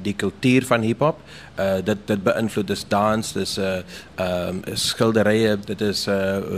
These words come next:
jy weet, eh, ouens wat rap, dit is D Js, verskillende goeders.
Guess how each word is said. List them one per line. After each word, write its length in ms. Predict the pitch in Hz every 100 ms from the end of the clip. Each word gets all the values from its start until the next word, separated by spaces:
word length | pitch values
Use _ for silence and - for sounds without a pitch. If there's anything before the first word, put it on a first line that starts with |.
| 98 95
jy 180 | - 107
weet, 260 | 101 98 -
eh, 120 | 98 -
ouens 220 | 117 107
wat 140 | 104
rap, 280 | 101 113 -
dit 140 | 101
is 140 | 98 -
D 200 | 117 113
Js, 300 | 117 110 101
verskillende 460 | 110 - 135 127
goeders. 400 | 117 107 - -